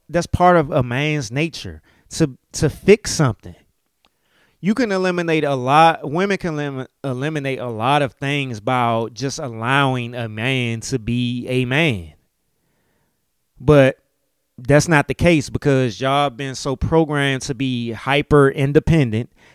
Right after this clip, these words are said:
There's a difference between being an independent woman and being a hyper independent woman. And we about to get into that. But just allow a man to be a man.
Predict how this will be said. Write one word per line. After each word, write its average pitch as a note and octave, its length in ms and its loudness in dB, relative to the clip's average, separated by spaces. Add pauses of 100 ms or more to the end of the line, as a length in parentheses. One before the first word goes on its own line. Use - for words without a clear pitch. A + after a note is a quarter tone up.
There's F3+ 200 6
a D3+ 60 0
difference D#3+ 360 4
between C3 540 -4
being B2+ 440 -2
an A#2 160 -10
independent C3 600 -4
woman A2 400 -4 (280)
and C3 160 -6
being B2+ 240 -4
a G#2 160 -10
hyper C#3 580 4
independent A#2+ 520 -4
woman. F#2+ 360 -8
And G2+ 120 -12
we B2+ 100 -8
about D#3 280 6
to D#3 40 -6
get D3+ 160 4
into E3+ 300 6
that. C#3 320 10 (680)
But C#3+ 380 6 (260)
just G3+ 300 0
allow F3+ 480 8
a F#3 80 0
man F#3 280 0
to F#3+ 120 0
be F#3 200 0
a F#3 40 0
man. F3+ 540 -2